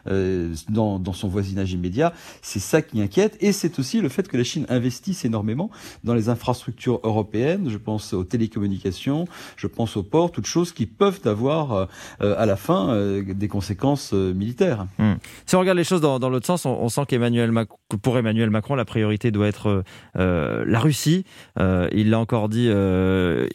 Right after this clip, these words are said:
Speaker 2: avant-hier, ou il y a quelques jours, euh, parlant de, euh, l'otan, euh, qui doit, qui a été conçu pour, euh, aller, euh, en opposition du pacte de Varsovie. On est au retour à une logique presque de, de, de guerre froide. Là-dessus, les Européens ont besoin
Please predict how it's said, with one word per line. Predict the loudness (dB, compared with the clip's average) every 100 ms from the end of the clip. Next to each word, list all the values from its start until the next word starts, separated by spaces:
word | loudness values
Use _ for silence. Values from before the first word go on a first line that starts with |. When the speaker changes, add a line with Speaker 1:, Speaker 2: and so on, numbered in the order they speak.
| -2
Speaker 2:
avant-hier, | 0 0 2 2 2 0
ou | 0 2
il | 2
y | 2
a |
quelques | 0 2 4
jours, | 6 6 4
euh, | 2 0
parlant | 0 0 2
de, | 0 0 -6 -8 0
euh, | 2
l'otan, | 4 2 2 0 0
euh, | -2 -4 -10 -16
qui | -2 2
doit, | 4 4 0
qui | 0
a |
été | 2 2
conçu | 2 2 4 2 2
pour, | 2 2
euh, | 4 2 2 2 0
aller, | 2 2 2
euh, | 2 2 2 2
en | 0
opposition | 2 0 2 0 0
du | 0
pacte | -2 0
de | -2 0
Varsovie. | -2 -2 0 2 4
On | 4
est | 2
au | 0 -2 -4 0 2
retour | 2 2 0 2
à | 0
une | 2
logique | 2 2 0
presque | -2 0 2
de, | 0 -2 -10 -10 0
de, | 2
de | 4
guerre | 4 2
froide. | 2 0 0 0
Là-dessus, | -2 0 2
les | 4
Européens | 4 2 0 -2 -2
ont | 0
besoin | 4 4 4 0 -2